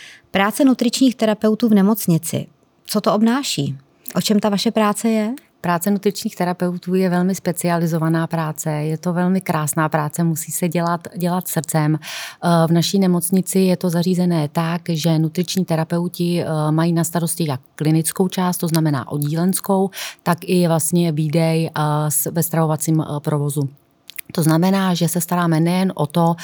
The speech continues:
Speaker 2: co pacienti jedí a dostanou na talíř, ale i o to, eh,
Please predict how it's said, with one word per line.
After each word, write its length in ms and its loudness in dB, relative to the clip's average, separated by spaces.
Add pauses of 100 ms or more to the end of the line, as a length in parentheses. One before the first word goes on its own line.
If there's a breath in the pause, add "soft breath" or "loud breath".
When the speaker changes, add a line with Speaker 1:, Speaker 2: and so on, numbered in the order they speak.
(260 loud breath)
Speaker 2:
co 120 0
pacienti 540 2
jedí 380 0
a 80 -4
dostanou 380 2
na 120 0
talíř, 480 -2 (260 loud breath)
ale 160 2
i 160 -2
o 100 0
to, 200 2
eh, 160 2